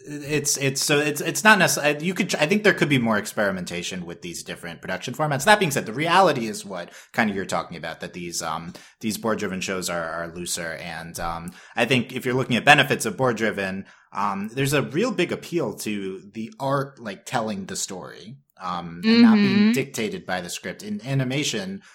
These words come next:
Speaker 1: like, e-, e-, everything is possible. So
Speaker 2: Yes,
Speaker 1: if,
Speaker 2: exactly.
Speaker 1: if the art itself is dictating what that poss-, what those possibilities are, that's, like, super appealing. Um, so I think that's, like, and,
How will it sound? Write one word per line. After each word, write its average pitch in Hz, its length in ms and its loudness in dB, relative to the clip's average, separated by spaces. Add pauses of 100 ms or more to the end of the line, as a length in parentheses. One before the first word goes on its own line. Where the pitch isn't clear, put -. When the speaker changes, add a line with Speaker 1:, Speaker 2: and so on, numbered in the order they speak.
(200)
Speaker 1:
like, 101 460 -2 (140)
e-, 131 80 -14
e-, 131 280 -12 (100)
everything 151 480 4
is 110 140 0
possible. 90 580 -4
So 95 640 -6 (160)
Speaker 2:
Yes, 427 460 8 (100)
Speaker 1:
if, - 140 -12
Speaker 2:
exactly. 185 440 0
Speaker 1:
if 143 120 -8
the 131 160 -2
art 143 240 6
itself 147 600 4
is 120 240 -4
dictating 101 680 -4
what 113 180 -4
that 104 160 -2
poss-, 107 320 -2
what 110 140 -8
those 107 160 -6
possibilities 90 720 -8
are, 92 420 -4 (340)
that's, 180 300 4
like, 113 220 -2
super 101 340 -6
appealing. 80 640 -16
Um, 85 560 -8
so 110 240 2
I 110 100 2
think 135 180 -4
that's, 123 220 -4
like, 113 140 -4
and, 120 460 -2